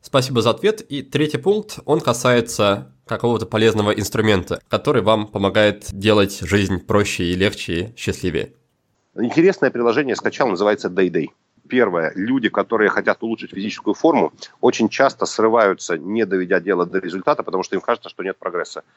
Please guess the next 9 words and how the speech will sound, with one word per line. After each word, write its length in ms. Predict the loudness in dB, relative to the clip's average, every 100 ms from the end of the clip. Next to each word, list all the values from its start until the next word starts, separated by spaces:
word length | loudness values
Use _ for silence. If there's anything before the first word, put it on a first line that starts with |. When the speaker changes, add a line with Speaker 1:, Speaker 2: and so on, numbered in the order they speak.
| _ -8
Speaker 2:
Усилия 520 | -8 -4 2 4 4
есть, 360 | 2 0 0 -18 -20 _ -4
жертвы 640 | -2 2 2 2 0 0 2
есть, 320 | 0 0 -6 -20 _ _ -4
негативные 840 | 0 2 2 0 -2 0 0 0 -2
ощущения 580 | -6 -8 -6 -2 0 0
есть, 420 | 0 0 0 -4
прогресса 540 | -4 0 0 0 -2 -8
нет. 180 | -8